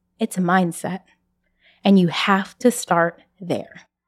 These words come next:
All right, y'all. I hope that you have found this episode very informative. I wanted to tell you all about what's been going on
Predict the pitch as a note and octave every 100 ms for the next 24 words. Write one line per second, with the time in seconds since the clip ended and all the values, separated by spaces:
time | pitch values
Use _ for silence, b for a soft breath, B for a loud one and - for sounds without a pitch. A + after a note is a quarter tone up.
0 | _ _ _ _ _ _ _ b b b
1 | b b B3+ C#4+ D4+ C#4+ B3 A#3 A3+ A3+
2 | A#3+ A3+ - B3 C#4 - C4 A#3 A#3 A#3
3 | G#3+ G3+ G#3+ G#3 G#3 G3+ G3+ A3+ G#3+ G#3+
4 | G#3 G#3 G3+ G3 G3 F#3+ b b b b
5 | b _ _ _ G#3+ D4 D#4+ F#4+ F4+ C#4+
6 | - G#3+ G3 F3+ E3+ F#3+ D4+ C4+ C4 B
7 | B B A#3+ A#3+ B3 C4 D#4+ D4+ C4 -
8 | A3+ G#3+ G#3 G3+ - A3+ A#3 A#3+ A#3+ A#3
9 | G#3+ G3 F#3 - F#3 - F#3 F3+ F3+ F3+
10 | F3 F3 F3 E3+ F3+